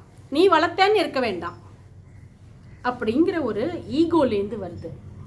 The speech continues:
அப்படின்னு நான் நினைக்கிறேன். இது யாராவது என்னை திட்டி இதுல கமெண்ட் போட்டேன்னா கூட அம்மாக்களோ அப்பாக்களோ, நான், நான் திருப்பி சொல்றேன், நான் ஜெனரலைஸ் பண்ணல, ஆனா நிறைய இடங்கள்ல இது இருக்கு.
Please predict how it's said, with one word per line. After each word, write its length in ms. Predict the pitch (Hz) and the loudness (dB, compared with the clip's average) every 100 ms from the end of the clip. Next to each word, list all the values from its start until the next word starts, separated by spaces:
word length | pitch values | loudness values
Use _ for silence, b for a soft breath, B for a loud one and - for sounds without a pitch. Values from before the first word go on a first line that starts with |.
| - B B B B | -18 B B B B
அப்படின்னு 360 | 233 233 277 277 | -4 0 0 0
நான் 160 | 190 170 | -2 -4
நினைக்கிறேன். 340 | 180 165 160 - B B B | -6 -10 -14 -14 B B B
இது 200 | 247 254 254 | -4 2 4
யாராவது 340 | 240 240 311 | 6 4 2
என்னை 160 | 302 233 | 0 -2
திட்டி 420 | 240 349 349 415 403 | -2 -4 -2 0 0
இதுல 240 | 311 269 | 2 -2
கமெண்ட் 420 | 262 254 294 339 - | 2 2 4 2 2
போட்டேன்னா 520 | 254 247 226 226 220 | 0 0 -2 -2 -2
கூட 140 | 220 269 | -2 0
அம்மாக்களோ 540 | 240 214 233 226 220 254 | 0 0 -4 -2 0 0
அப்பாக்களோ, 640 | 226 - 247 247 214 214 233 392 349 - - - 277 | 0 0 0 0 -2 -2 -2 -2 -6 -12 -18 -16 -6
நான், 320 | 254 247 233 | 2 2 2
நான் 140 | 233 240 | -4 -4
திருப்பி 260 | 320 403 | 0 2
சொல்றேன், 400 | 392 247 220 381 | 2 0 0 0
நான் 160 | 370 226 | 0 0
ஜெனரலைஸ் 480 | 294 440 466 427 - | 2 2 2 0 -2
பண்ணல, 260 | 226 196 160 - - - B B B | -4 -4 -6 -12 -18 -20 B B B
ஆனா 220 | 220 302 285 | 0 2 2
நிறைய 340 | 226 311 480 523 | 4 4 6 6
இடங்கள்ல 460 | 494 480 427 403 392 | 4 2 4 4 2
இது 220 | 285 226 | 0 -4
இருக்கு. 320 | 233 269 - | -6 -6 -10